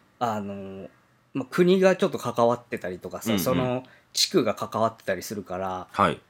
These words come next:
Speaker 1: いい会社しかないと思ってる人が多いんだよね。
Speaker 2: あ、ハローワークに登録してるだけあ-、
Speaker 1: 要は、ある程度、
Speaker 2: うん。
Speaker 1: その、なんていうか、ちゃんとした会社を厳選してハローワークが出してるってみんな思い込んでるんだけど、
Speaker 2: うん。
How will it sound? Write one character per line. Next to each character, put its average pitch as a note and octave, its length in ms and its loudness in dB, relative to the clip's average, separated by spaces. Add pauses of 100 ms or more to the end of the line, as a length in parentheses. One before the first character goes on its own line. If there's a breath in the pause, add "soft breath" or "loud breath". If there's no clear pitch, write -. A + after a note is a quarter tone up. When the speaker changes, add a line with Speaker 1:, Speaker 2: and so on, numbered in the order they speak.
(180)
Speaker 1:
い A3 180 2
い D3 60 -4
会 C3 300 2
社 A2 420 0 (340)
し - 140 -2
か A#2+ 160 -4
な C3 180 -2
い D#3 60 -4
と G#2+ 120 -4
思 G#2 140 -4
っ G#2+ 40 -10 (260)
て G#2 100 -10
る G#2 100 -12
人 G#2+ 200 -8
が G2+ 40 -4
多 A#2 140 0
い C3+ 60 -2
ん G2 80 -10
だ F2 80 -12
よ - 60 -12
ね。 B2 160 -14 (360)
Speaker 2:
あ、 F#2 200 6
ハ G#2+ 60 4
ロ A2+ 100 8
ー - 20 8
ワ A2+ 80 10
ー - 20 -2
ク F#2 60 2
に E2 60 -2
登 G2 120 4
録 F#2+ 140 2
し - 40 0
て - 60 6
る D3+ 80 8
だ - 80 10
け A#2+ 80 8
あ-、 - 40 8
Speaker 1:
要 D#2+ 60 6
は、 F#2+ 160 4
あ D3 60 4
る E3+ 120 0
程 E3+ 240 4
度、 D#3+ 500 6
Speaker 2:
う A2+ 40 -2
ん。 G#2+ 60 2
Speaker 1:
そ C#3 100 4
の、 B2+ 600 0 (260)
な A#2+ 140 -4
ん G#2 40 -8
て G#2 60 -8
い F2+ 40 -4
う - 20 -4
か、 F2+ 100 -2 (460)
ち - 60 -6
ゃ D3 60 2
ん C#3 80 -4
と D3+ 120 0
し - 60 -4
た D#3 100 0
会 C#3 240 2
社 C3+ 280 0 (1080)
を F#3 300 0
厳 F3+ 280 6
選 F3+ 240 2
し - 120 -2
て D#3+ 120 2
ハ D3+ 140 2
ロ D3 100 4
ー - 20 0
ワ D3 160 4
ー - 20 -6
ク C#3+ 80 -10
が D#3 100 2
出 C3 140 0
し - 80 -2
て A#2+ 100 0
る G#2 60 -4
っ - 20 -10
て - 120 -10
み G#2 140 -6
ん - 20 -4
な A2 100 -4
思 C3+ 180 -2
い C#3 40 -2
込 C#3+ 200 -4
ん A#2+ 60 -4
で G#2+ 120 -6
る F2+ 80 -16
ん D2 60 -14
だ F2 100 -14
け F2+ 60 -12
ど、 G2 220 -6
Speaker 2:
う G#2 80 0
ん。 F#2 220 0